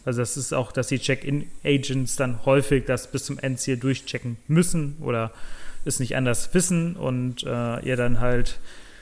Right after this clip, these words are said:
in Frankfurt, äh, diskutieren müsst, eine Gepäckausgabe, ob ihr das jetzt wieder ko-, bekommt oder nicht oder halt direkt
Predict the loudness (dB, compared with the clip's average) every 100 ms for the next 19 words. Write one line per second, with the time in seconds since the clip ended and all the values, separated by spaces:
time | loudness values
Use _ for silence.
0 | -20 -18 -4 -2 0 2 2 6 6 6
1 | 2 -4 -6 -8 -12 -12 -2 2 2 2
2 | 0 0 2 4 4 2 -2 -4 -4 -2
3 | -2 -2 -4 -4 -2 -2 -2 -4 -4 -4
4 | -4 -6 -4 -6 -8 -8 -6 -2 0 0
5 | -4 -6 -4 -4 -2 -2 -2 -4 -6 -6
6 | -4 -2 -4 -4 -6 -6 -10 -2 -2 -4
7 | -8